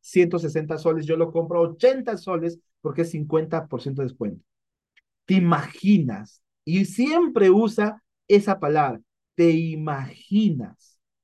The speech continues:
que en tu entorno, nada más en tu familia, en tus vecinos, en tus amigos, solamente vendas diez de estos perfumes esta semana? Diez por ochenta, ¿cuánto es? Ochocientos. Le digo, ¿Te imaginas tener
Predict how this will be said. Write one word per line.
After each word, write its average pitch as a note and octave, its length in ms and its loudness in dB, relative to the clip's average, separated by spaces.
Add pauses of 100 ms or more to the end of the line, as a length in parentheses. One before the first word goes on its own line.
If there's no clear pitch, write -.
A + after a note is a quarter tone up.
(920)
que E3+ 160 6
en E3+ 160 2
tu E3+ 140 8
entorno, E3 760 2
nada D#3+ 220 -6
más E3 160 -6
en F3+ 120 -12
tu F#3 140 -8
familia, D#3 580 -2
en C3+ 100 -6
tus C3 200 -8
vecinos, C3+ 480 -4
en C3 120 -4
tus B2+ 200 -8
amigos, D3+ 420 0 (460)
solamente F#3+ 580 0
vendas D3+ 540 -4
diez D#3 440 0
de D3+ 80 -6
estos D3+ 220 -10
perfumes C3+ 580 -6
esta D3 200 -8
semana? D3+ 800 2 (1120)
Diez F#3+ 440 2
por F3+ 260 2
ochenta, E3+ 520 0
¿cuánto F3+ 320 -4
es? D#3+ 260 -2
Ochocientos. C#3+ 960 -2
Le C#3+ 120 2
digo, D#3+ 280 6
¿Te D#3+ 220 0
imaginas D#3+ 920 -4
tener E3 400 -4